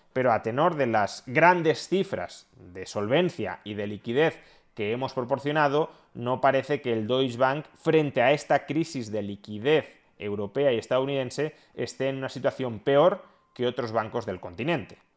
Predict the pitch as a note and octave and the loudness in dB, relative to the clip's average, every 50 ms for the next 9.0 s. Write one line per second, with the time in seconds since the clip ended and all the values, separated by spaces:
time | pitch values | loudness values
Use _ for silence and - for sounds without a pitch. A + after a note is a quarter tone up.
0 | _ - B2 B2+ C3+ C3+ C3+ C3+ - - C#3+ D3 C#3+ E3+ D#3 B2+ A#2+ - - - | _ -12 -6 -2 0 0 -2 -2 0 -2 -2 -2 0 0 0 0 -2 -2 -2 -2
1 | D#3 D#3 D3+ D3+ - F#3+ - - C3+ - - A2 G2+ G#2 G2+ - - F3 G3+ A3 | 0 0 0 -2 -4 -6 -6 -6 -8 -8 -6 -6 -6 -4 0 2 2 2 2 2
2 | F#3+ - - - G2 F#2 - - - - G2 - F#2+ G2+ A#2 B2 - B2+ B2 A#2+ | -4 -6 -6 -8 -10 -10 -10 -12 -12 -12 -8 -6 -6 -4 -4 -4 -4 -4 -4 -4
3 | A#2+ A#2+ A#2+ C#3 D3+ E3 D#3+ C#3 - D#3 D3+ B2+ G#2+ - G#2 - - G2 - - | -4 -4 0 0 2 2 0 0 0 0 0 0 -2 -6 -12 -12 -12 -14 -14 -14
4 | G2 G2+ B2 D3+ E3+ C#3+ A2+ B2 B2 A#2+ - - B2 A#2+ - - - E3+ G3 F#3+ | -10 -6 -2 2 2 2 2 2 -2 -4 -6 -6 -8 -8 -10 -8 -4 -2 -2 -2
5 | - - A2+ G2+ F#2 - - G2 G2 G#2+ A#2 D3 E3+ D#3+ A#2+ - - - - _ | -2 -4 -10 -10 -12 -12 -10 -6 -4 2 4 6 6 6 4 2 -4 -16 -20 _
6 | _ - C3+ B2 B2 D#3 F3 F#3 E3+ D3 - C3 B2 B2 A#2+ A2 - - B2 A#2 | _ -4 -2 0 0 2 6 6 6 6 6 4 0 2 2 0 -2 -2 -4 -4
7 | A2 A2+ A#2+ C#3+ D3+ A2+ - A#2 G#2+ - - - C3 C#3 C#3+ C#3 B2+ G#2+ G2+ G2 | -2 2 2 4 4 4 4 2 -2 -2 -2 -4 -2 2 4 4 4 4 2 -2
8 | G2 G2 G#2+ G2+ A2 G2+ A2+ A2+ A2+ C3 C3+ C#3+ C#3+ C#3+ B2+ - D3 D#3+ D#3 - | -4 -6 -8 -8 -6 -6 -6 -4 -2 -2 0 0 0 0 0 0 -2 -2 -2 -4